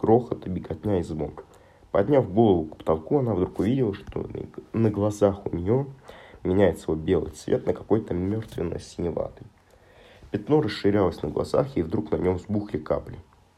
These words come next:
Минуты две сидела домработница, дивясь ти-, такому явлению,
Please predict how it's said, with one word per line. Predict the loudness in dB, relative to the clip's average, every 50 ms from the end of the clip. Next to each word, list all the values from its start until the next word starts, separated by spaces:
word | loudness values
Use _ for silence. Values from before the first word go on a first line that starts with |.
| _
Минуты | 0 2 2 2 2 0 -2 -4
две | -2 0 0 0 -2
сидела | -2 -6 -4 -2 0 0 0
домработница, | 0 -2 0 0 0 2 4 2 2 2 -4 -8 -8 -8 -10
дивясь | -8 -6 -6 -6 -6 -6 -8 -10 -14
ти-, | -16 -16 -16 -16 -16 -20 _ -20 -20 _ _ _ _
такому | -8 -8 -4 -2 -2 -2 -2 -2
явлению, | -4 -4 -4 0 2 2 4 4 2 2 -2